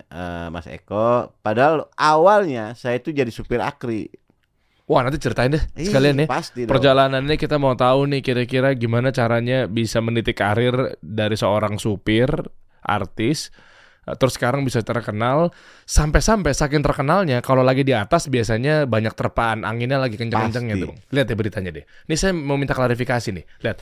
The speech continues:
Speaker 2: Yadi Sembako dituding melakukan penggelapan uang, istri sempat takut keluar rumah ketemu tetangga.
Speaker 1: Iya.
Speaker 2: Nih sengaja saya spesialis mendatangkan seorang komedian lah, senior lah. Ini untuk klarifikasi.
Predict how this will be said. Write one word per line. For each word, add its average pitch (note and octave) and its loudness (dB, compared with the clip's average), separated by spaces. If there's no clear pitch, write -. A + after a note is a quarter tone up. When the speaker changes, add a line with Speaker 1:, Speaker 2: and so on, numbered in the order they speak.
Speaker 2:
Yadi D3+ 2
Sembako D3+ 2
dituding C#3+ 2
melakukan C#3 0
penggelapan A#2 -2
uang, A2 -2
istri C3+ 0
sempat B2 -2
takut C3 -4
keluar A#2 -2
rumah A#2+ 0
ketemu A#2+ -4
tetangga. G2 -4
Speaker 1:
Iya. D2+ -12
Speaker 2:
Nih C#3 0
sengaja E3 2
saya F3+ 2
spesialis D3 -2
mendatangkan C3+ 0
seorang B2 0
komedian B2+ 2
lah, B2 2
senior B2 2
lah. A#2 0
Ini D3+ 0
untuk D#3 -2
klarifikasi. C#3 2